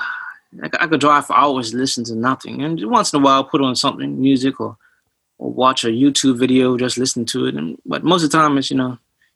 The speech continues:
just nothing. Just be able to think and come up with ideas. Just let your mind wander driving down the highway and just see the beautiful scenery.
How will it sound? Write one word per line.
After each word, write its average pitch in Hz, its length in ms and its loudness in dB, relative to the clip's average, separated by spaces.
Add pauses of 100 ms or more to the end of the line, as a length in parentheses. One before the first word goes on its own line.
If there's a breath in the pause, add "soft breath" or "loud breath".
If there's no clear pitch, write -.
just 117 240 -6
nothing. 120 340 -2
Just 131 200 -6
be 147 100 4
able 131 200 2
to - 60 -20 (140)
think 147 320 2
and 120 180 -10
come 143 100 -2
up 131 120 -2
with 127 80 4
ideas. 131 540 2 (340)
Just 131 160 -10
let 156 140 2
your 135 100 0
mind 147 320 4
wander 135 320 0
driving 131 320 0
down 131 160 0
the 120 60 -2
highway 131 560 0
and 123 100 -14
just 120 220 -12 (400)
see - 160 -10
the 131 80 -8
beautiful 123 400 -8
scenery. 127 400 -8